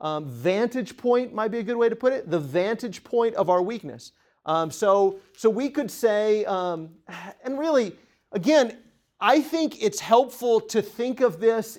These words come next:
in terms of aspects of our nature rather than parts of our nature. Um, if you told me, "Describe Malachi or describe Noah," my boys,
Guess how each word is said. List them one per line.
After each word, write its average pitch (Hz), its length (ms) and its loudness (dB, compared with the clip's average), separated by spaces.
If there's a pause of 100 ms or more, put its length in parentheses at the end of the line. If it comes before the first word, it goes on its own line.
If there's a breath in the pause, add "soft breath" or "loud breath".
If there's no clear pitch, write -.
in 208 160 -4
terms 220 440 -4
of 196 120 -2 (100)
aspects 262 680 -4
of 247 140 -2
our 254 120 2
nature 269 520 -4 (240 soft breath)
rather 208 300 6
than 185 200 0
parts - 760 -2 (420)
of 165 160 2
our 151 120 2
nature. 135 420 -8 (380)
Um, 170 420 2 (560)
if 220 180 0
you 254 140 0
told 262 260 2
me, 247 260 -4 (180)
"Describe 226 600 -2
Malachi 190 760 0
or 175 140 -2
describe 190 600 0
Noah," 165 500 0
my 147 160 -6
boys, 139 400 -4